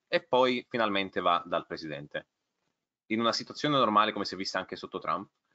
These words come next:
di solito le cose che magari volevano essere... Eh,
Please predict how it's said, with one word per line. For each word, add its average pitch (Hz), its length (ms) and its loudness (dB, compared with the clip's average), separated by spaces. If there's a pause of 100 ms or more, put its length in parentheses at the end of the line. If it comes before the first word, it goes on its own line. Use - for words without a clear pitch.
di - 120 -6
solito 120 640 2 (340)
le 101 160 -2
cose 113 340 0
che 107 60 -4
magari 101 260 0
volevano 98 300 0
essere... 90 260 -6
Eh, 78 760 -2